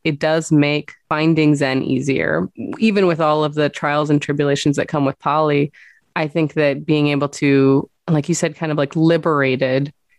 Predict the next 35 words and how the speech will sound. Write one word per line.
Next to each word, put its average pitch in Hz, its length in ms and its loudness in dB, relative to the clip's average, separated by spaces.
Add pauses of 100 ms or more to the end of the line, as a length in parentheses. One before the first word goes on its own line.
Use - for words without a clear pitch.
(120)
feel 156 600 2
like 139 440 -2 (320)
you 147 200 4
have 143 420 -4 (160)
choice, - 800 -4
you 185 140 4
have 151 100 -2
a, 147 60 -4 (260)
you 175 160 0
have 156 120 0
so 190 220 -2
many 151 200 2
choices, 135 640 -4 (300)
but 156 100 0
you 147 420 4
are, 139 540 -2 (420)
you 180 140 2
have 170 140 -2
to 175 80 0
make 156 340 2
the 156 100 -4
choice 147 460 -2
to 143 440 2 (140)
be 165 140 4
with 156 140 2
your 139 120 0
partner 147 480 -2
and 151 120 2
the 131 60 0
partners 156 400 -6
that 151 100 -2
you're 151 160 0
with 151 340 -2 (360)
every 151 320 0
day. 143 460 2